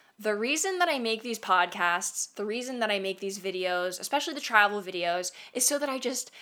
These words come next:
never forget the memories of things that have happened in my life. Sure, I won't remember the sad things necessarily, unless I talk about them in a more candid way like this,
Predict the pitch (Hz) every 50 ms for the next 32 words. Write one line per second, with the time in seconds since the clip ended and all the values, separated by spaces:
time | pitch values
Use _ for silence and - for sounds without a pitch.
0 | - - - - 208 214 214 214 226 220 240 277 285 285 - - 294 262 208 185
1 | 180 165 - 185 175 190 185 180 180 175 175 175 175 180 180 185 180 190 - -
2 | - - - - - - - 180 175 180 180 180 190 - - 196 190 196 190 196
3 | 196 185 180 185 190 165 160 - 170 165 160 156 156 156 151 156 135 - - -
4 | - _ _ _ _ _ _ _ - - - - 302 294 302 311 311 285 269 -
5 | - - 196 214 220 214 208 214 226 233 247 262 269 240 220 214 208 214 214 208
6 | 214 226 - 202 170 170 165 175 190 196 180 180 185 202 208 180 185 - 196 -
7 | - 170 165 165 165 170 165 160 143 - - - 196 233 269 - 339 320 320 262
8 | 214 226 226 214 202 190 185 185 185 190 190 185 180 180 185 185 185 - 190 180
9 | 190 185 202 202 185 170 170 170 170 165 165 165 165 165 165 156 151 - - -
10 | - -